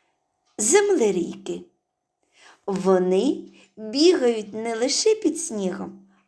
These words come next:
а й на його поверхні, залишаючи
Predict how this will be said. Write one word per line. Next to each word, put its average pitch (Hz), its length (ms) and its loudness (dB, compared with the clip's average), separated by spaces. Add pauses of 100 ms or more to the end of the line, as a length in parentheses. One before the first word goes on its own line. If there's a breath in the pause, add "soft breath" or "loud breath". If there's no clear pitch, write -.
а 202 80 -2
й 180 180 2
на 165 120 -2
його 165 500 -2 (100)
поверхні, 180 680 -6 (880)
залишаючи 175 1300 2